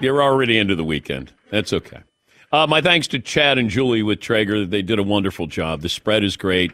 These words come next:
Recipe inspirations, you can go to, uh, dan patrick dot com for today's menu. And the, uh, Backroom guys,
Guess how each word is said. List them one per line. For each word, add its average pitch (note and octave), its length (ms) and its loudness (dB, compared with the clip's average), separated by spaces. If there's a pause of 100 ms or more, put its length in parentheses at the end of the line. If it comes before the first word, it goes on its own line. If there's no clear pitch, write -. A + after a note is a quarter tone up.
Recipe A2 560 0
inspirations, G#2+ 760 -2 (280)
you G#2+ 120 0
can F#2+ 40 -2
go F#2+ 200 2
to, F2 300 -2
uh, E2 60 0
dan F2+ 260 -2
patrick F2 360 -2
dot E2+ 220 -4
com D#2+ 240 -4
for D#2 140 -12
today's G2 600 -2
menu. F2 520 -2 (340)
And F2+ 240 0
the, G#2+ 220 2
uh, G#2+ 160 2
Backroom C3 480 -2
guys, D#2+ 320 -2